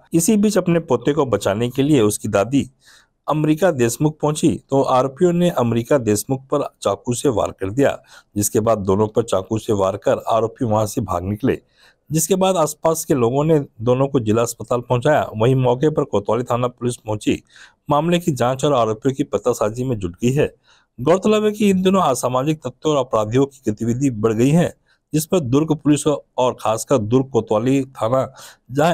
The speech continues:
एक के बाद एक मामले सामने आते जा रहे हैं, जिसके बाद भी दुर्ग पुलिस इन गतिविधियों को रोकने और अपराधियों तक पहुंचने में असफल होती नजर आ रही है। अब देखना होगा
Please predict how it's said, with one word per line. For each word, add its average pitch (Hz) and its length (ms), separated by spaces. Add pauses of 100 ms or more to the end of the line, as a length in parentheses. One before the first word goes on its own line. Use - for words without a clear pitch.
एक 147 220
के 170 160
बाद 160 260
एक 156 260
मामले 120 320
सामने 117 340
आते 127 220
जा 127 120
रहे 110 160
हैं, 151 300
जिसके 110 280
बाद 113 220
भी 120 120
दुर्ग 107 240 (120)
पुलिस 131 280 (360)
इन 170 160
गतिविधियों 139 540
को 151 140
रोकने 127 420
और 135 240
अपराधियों 120 500
तक 139 280
पहुंचने 110 320
में 135 140
असफल - 460
होती 120 260
नजर 101 240
आ 104 80
रही 123 200
है। 90 140 (380)
अब 101 160
देखना 110 300
होगा 139 260